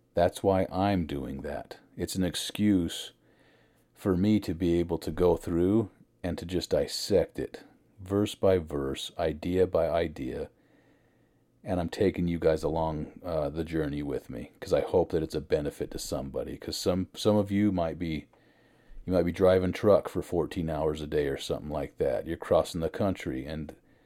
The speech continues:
you know, may-, maybe I can, I can help you. I can at least give you some insights and some, some cool stuff, some cool study doctrines and stuff as I do that for people in that type of situation,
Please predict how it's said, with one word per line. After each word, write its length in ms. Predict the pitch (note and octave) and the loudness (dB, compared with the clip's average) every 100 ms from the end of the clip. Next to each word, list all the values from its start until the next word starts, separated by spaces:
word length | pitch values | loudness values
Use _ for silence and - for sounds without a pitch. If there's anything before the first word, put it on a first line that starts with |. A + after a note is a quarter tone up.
| _ _ _ - - - - - - - - | _ _ _ -10 -8 -8 -14 -18 -20 -20 -10
you 120 | E2 | -4
know, 100 | E2 | 0
may-, 200 | E2 F2 | 0 0
maybe 380 | E2+ F#2 F#2+ F#2+ | 2 2 2 4
I 160 | F2 F2 | 4 4
can, 300 | F#2 D#2 B1+ | -2 -4 -4
I 160 | D#2 | -6
can 160 | - D2 | -4 -6
help 420 | - F#2 D#2 - | 0 2 2 0
you. 200 | C#2+ A#1 | -6 -4
I 40 | |
can 140 | - F2 | -4 -4
at 140 | D#2 | -4
least 340 | E2+ D#2+ - - | -4 -4 -6 -2
give 220 | F2 D#2+ | -2 -2
you 80 | D2+ | -6
some 260 | - D2 | -6 -6
insights 800 | E2 D2+ - C#2+ C2 - - - - | -6 -8 -2 -2 -2 -4 -14 -14 -12
and 240 | E2+ D2 | -10 -10
some, 420 | - D#2 C#2+ C2 - _ _ _ _ - | -6 -6 -6 -8 -12 _ _ _ _ -14
some 240 | - D#2+ | -8 -8
cool 340 | - - G2+ E2 | -4 0 0 0
stuff, 460 | - - D2 - | -4 0 0 -2
some 160 | - E2 | -6 -8
cool 200 | - E2 | -6 -6
study 400 | - E2+ D#2 C#2+ | -2 0 0 0
doctrines 600 | D#2 C#2 - E2 D#2 C#2+ | 0 0 -2 -8 -8 -10
and 120 | C#2+ | -10
stuff 300 | - D#2+ C#2 | -4 -4 -2
as 180 | D#2+ D2+ | -2 -2
I 100 | C#2+ | -2
do 260 | D2 E2 | -4 -4
that 340 | C#2+ C#2+ D2 - _ - - - - - - - - - - _ | -2 -2 -4 -8 _ -20 -20 -20 -20 -20 -18 -18 -18 -20 -20 _
for 160 | - | 0
people 460 | - G#2 G2 G2 F2+ | 2 2 2 2 2
in 100 | F2 | 2
that 220 | F2+ E2+ | 0 0
type 200 | G2 E2+ | 2 2
of 80 | D#2 | 0
situation, 840 | - D#2+ D#2 D2+ E2 E2 - A#1+ | -4 -4 -2 2 2 0 -4 -10